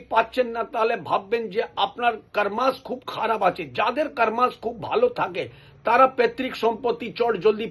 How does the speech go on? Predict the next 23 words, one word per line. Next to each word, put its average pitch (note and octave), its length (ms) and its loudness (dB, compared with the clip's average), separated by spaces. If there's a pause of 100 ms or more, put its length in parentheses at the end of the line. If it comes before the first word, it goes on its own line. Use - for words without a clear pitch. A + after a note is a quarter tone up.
পেয়ে G#3 260 8
যান। B2+ 120 2 (320)
যদি A#3+ 340 6
আপনার B3+ 400 4
জন্ম A3 320 4
ছকে G#3 380 0 (160)
অষ্টম B3 420 2
ঘর A#3 200 6
যদি G#3 220 -8 (120)
পীড়িত G#3+ 280 -4 (220)
আছে F#3 200 -2 (320)
বা G#3+ 160 8 (120)
আপনার B3 340 4 (160)
কর্মাস A3+ 400 4 (140)
যদি A#3+ 180 -6
খুব - 300 -6
খারাপ A3 360 4
আছে, F#3+ 240 2 (400)
আপনার B3 320 6 (120)
অতি C4 260 6 (160)
অবশ্যই A#3+ 440 6 (320)
পৈতৃক C4+ 440 6
সম্পত্তি A3+ 540 0